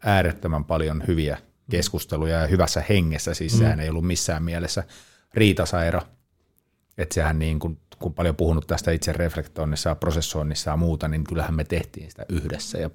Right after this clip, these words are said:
Speaker 2: Mm.
Speaker 1: ja niin kuin puhuttiin myös. Pitkiä keskusteluja käytiin.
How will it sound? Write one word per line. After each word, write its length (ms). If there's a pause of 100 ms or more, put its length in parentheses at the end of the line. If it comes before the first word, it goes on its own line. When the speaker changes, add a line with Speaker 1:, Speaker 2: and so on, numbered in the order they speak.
(120)
Speaker 2:
Mm. 380
Speaker 1:
ja 80
niin 160
kuin 140 (180)
puhuttiin 440
myös. 220 (640)
Pitkiä 340
keskusteluja 540
käytiin. 460